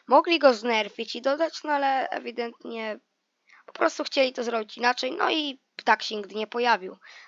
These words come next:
Nic więcej o nim nie wiadomo w zasadzie, tylko że niektórym udało się nim zagrać. A to była historia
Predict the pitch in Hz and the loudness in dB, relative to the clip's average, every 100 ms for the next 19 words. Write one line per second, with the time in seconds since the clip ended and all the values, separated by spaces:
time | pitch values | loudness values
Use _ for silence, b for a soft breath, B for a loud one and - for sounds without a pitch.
0 | B 330 339 277 302 302 294 285 262 254 | B 2 2 2 -2 0 0 2 2 2
1 | 254 254 254 254 247 240 240 233 220 214 | -4 -4 -4 -2 -2 -2 -2 -2 -4 -6
2 | 233 220 220 220 208 220 214 - 214 - | -4 -4 -6 -4 -4 -4 -4 -4 -4 -2
3 | 214 208 196 214 208 202 202 196 202 196 | -2 -2 -4 -6 -6 -4 -4 -4 -6 -8
4 | - B B B - - 262 254 254 240 | -16 B B B -12 -4 2 2 2 -4
5 | - 233 220 220 214 | -4 -2 0 0 -2